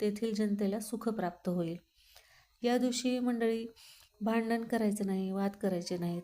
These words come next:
तामसी कृत्य टाळायचे, सुवासिनी पूजन, तिळगुळ वितरण, सुगड पूजन करायचं आहे. कठोर बोलणे, दात घासणे, गवत तोडणे, गाई म्हशीची दूध काढणे, कामविषयक सेवन करणे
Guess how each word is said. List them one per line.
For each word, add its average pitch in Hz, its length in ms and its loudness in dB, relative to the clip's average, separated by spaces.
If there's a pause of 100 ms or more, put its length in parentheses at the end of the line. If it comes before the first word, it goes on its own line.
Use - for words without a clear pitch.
तामसी 202 360 2
कृत्य 208 360 -2
टाळायचे, 175 680 -2 (400)
सुवासिनी 220 500 0
पूजन, 202 500 2 (100)
तिळगुळ 208 300 6
वितरण, 190 600 0
सुगड 202 400 2
पूजन 196 220 -2
करायचं 170 500 -4
आहे. 165 160 -8 (100)
कठोर 202 300 -2
बोलणे, 180 420 -2
दात 180 220 -2 (160)
घासणे, 170 420 -10 (960)
गवत 220 220 4 (140)
तोडणे, 185 420 2
गाई 196 220 2
म्हशीची 208 580 0 (360)
दूध 214 280 -2
काढणे, 175 380 0 (120)
कामविषयक 202 640 2
सेवन 190 340 0
करणे 185 440 -2